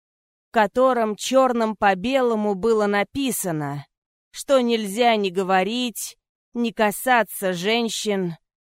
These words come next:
с которыми ты не связан родственными узами. В те времена горожане действовали сообща. Они не боялись друг друга, лишь внешнего мира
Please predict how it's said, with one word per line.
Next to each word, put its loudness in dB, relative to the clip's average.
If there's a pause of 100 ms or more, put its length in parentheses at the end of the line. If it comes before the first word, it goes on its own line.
(160)
с -16
которыми 2
ты -4
не 0
связан 2
родственными 0
узами. -4 (1080)
В -20
те 0
времена 0 (680)
горожане 2
действовали -2
сообща. -2 (920)
Они 2
не 2
боялись 0
друг -4
друга, -2 (540)
лишь -2
внешнего -2
мира 0